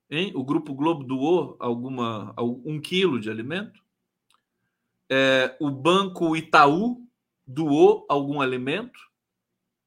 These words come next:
pra quem tem fome do Brasil?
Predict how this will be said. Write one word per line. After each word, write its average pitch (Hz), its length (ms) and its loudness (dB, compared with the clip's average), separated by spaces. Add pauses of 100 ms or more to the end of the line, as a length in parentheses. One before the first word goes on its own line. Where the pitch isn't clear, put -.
(1500)
pra 139 160 4
quem 139 220 -4
tem 131 140 -6
fome 127 260 -6
do 120 80 -2
Brasil? 117 640 -6